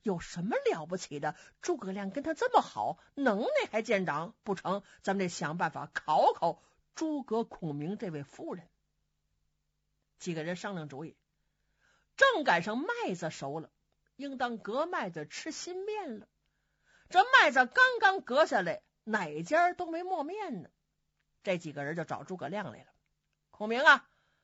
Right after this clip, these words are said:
该你请客了。行啊，吃什么你们说话吧。这么着，麦子熟了，请嫂夫人给我们烙点饼怎么样啊？”“好啊。”诸葛亮说了一声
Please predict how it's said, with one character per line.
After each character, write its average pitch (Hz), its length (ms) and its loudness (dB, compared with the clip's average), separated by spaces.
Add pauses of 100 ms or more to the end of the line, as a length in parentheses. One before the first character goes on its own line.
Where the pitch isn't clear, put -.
(1040)
该 226 140 2
你 233 140 0
请 151 220 -6
客 165 180 -2
了。 - 180 -10 (540)
行 180 180 -6
啊， 220 200 -2 (920)
吃 330 300 -2
什 277 160 0
么 320 60 -8
你 233 80 -4
们 156 100 -8
说 247 180 0
话 208 220 0
吧。 - 160 -14 (800)
这 285 140 -14
么 175 100 -12
着， - 80 -20 (1160)
麦 403 280 10
子 269 160 6
熟 262 240 6
了， 262 140 12
请 330 260 0
嫂 185 240 6
夫 302 180 -2
人 302 160 2
给 302 80 2
我 294 40 4
们 247 120 -4
烙 294 160 4
点 262 280 0
饼 247 180 -6 (180)
怎 359 120 0
么 180 80 -2
样 190 260 2
啊 165 100 -16 (520)
？”“好 185 180 0
啊。” 339 260 8 (1400)
诸 - 80 6 (160)
葛 277 100 4
亮 285 200 4
说 494 240 0
了 440 60 2
一 339 60 0
声 494 140 -2